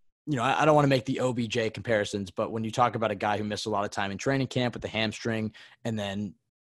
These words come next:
is either injured or not doing much at the beginning parts of the season and then coming in, uh, and giving that team a big boost, uh,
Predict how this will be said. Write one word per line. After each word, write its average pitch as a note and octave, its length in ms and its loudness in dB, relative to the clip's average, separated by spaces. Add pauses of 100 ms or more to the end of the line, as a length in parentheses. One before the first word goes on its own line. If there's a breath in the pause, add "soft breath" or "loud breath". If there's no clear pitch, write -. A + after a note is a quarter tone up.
(180)
is G#2 160 -8
either G#2 360 -6
injured F3 480 8
or A#2+ 320 4
not A#2 180 0
doing A#2+ 180 0
much A2+ 280 0
at - 20 -2
the G#2 60 -4
beginning A#2 340 0
parts A2+ 280 2
of - 40 -20
the - 60 -12
season G#2 340 -4
and G#2 80 -8
then G#2 80 -8
coming A2+ 360 -2
in, G2+ 220 -6 (500 soft breath)
uh, G2+ 260 -2
and G#2 260 -8
giving B2 220 2
that G#2+ 100 -6
team A2+ 160 -6
a F#2 60 -8
big G2+ 360 -6
boost, G#2 420 -6 (320 soft breath)
uh, F2+ 280 -2